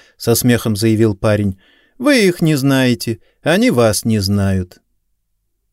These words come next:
«Быстро уроки усваивает», — одобрительно сказал Буторин. «Ладно, герой, рассказывай, что удалось узнать». Они своих арестованных солдат возят на допросы в гестапо.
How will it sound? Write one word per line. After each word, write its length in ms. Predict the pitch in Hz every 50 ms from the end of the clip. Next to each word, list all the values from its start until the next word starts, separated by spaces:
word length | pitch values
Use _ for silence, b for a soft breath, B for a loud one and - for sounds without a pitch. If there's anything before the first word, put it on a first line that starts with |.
| _ _ _ _ _ _
«Быстро 560 | - - - 127 143 151 151 139 - - 160 160
уроки 400 | 160 156 156 156 147 - - 147
усваивает», — 840 | 139 123 - 131 127 123 120 117 107 107 104 101 98 - - _ -
одобрительно 680 | - 117 117 117 110 113 113 110 - - 107 104 104
сказал 400 | 101 - - 113 101 107 104 101
Буторин. 640 | 95 101 107 98 - 110 101 95 95 92 90 - _ _ _ _ _ _ _ _ _ _ _ -
«Ладно, 480 | - 87 113 156 185 190 175 156 160 151
герой, 600 | 139 139 135 131 120 110 98 85 - - _ _ _ _ _
рассказывай, 760 | - 113 135 135 - - - 147 156 170 151 151 147 147 139
что 260 | 117 - - 139 143
удалось 440 | 143 131 127 123 120 127 123 117 -
узнать». 500 | 120 104 101 107 104 95 90 - - _ _ _ _ _ _ _ _ _ _ _ _ _ _ _ _ _ _ _ _ _ _ _ _ _ _ _ _ _ _ _ _ _ _ _ _ _ _ _ -
Они 380 | - 101 120 127 131 147 165 175
своих 420 | 170 - 147 143 151 160 143 -
арестованных 680 | 151 143 147 135 - - 165 156 151 147 143 139 131 -
солдат 560 | - 143 131 131 135 143 175 170 151 - - b b b b b b b b
возят 460 | b 87 101 143 180 165 143 156 135
на 100 | 147 147
допросы 460 | 135 135 131 - 156 160 151 - 151
в 60 | 127 123
гестапо. 580 | 135 - - - - 139 127 101 - - 78